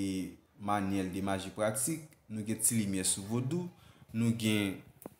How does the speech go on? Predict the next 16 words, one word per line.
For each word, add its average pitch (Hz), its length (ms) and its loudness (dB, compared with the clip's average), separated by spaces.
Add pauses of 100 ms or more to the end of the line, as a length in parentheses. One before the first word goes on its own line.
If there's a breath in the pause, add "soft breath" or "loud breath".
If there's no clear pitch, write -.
(1080)
nou 117 200 8
gen 117 120 6
lapoul 113 400 10
nwa, 175 300 8 (500)
oke. 170 300 0 (180)
Nou 123 160 2
gen 120 240 6
manyèl 117 520 6
pratik 110 420 4 (100)
bouji, 147 540 2 (420 loud breath)
oke. 156 300 0 (340 loud breath)
Ou 170 120 6
menm 185 200 8
ki 180 120 4
ta 180 180 10
entèrese 156 640 10